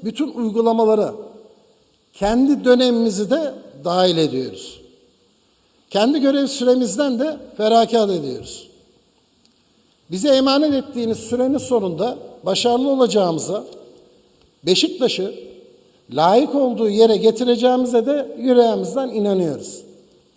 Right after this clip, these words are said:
Saygıdeğer üyeler, Kasım ayının başında gerçekleşen ve Mali Genel Kurulumuzda yaşananlar açıkçası camiamız adına talih-, talihsiz bir süreçti.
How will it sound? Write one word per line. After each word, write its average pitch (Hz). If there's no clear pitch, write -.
Saygıdeğer 247
üyeler, 160
Kasım 285
ayının 240
başında 247
gerçekleşen 202
ve 185
Mali 185
Genel 226
Kurulumuzda 175
yaşananlar 196
açıkçası 214
camiamız 220
adına 202
talih-, 190
talihsiz 180
bir 165
süreçti. 135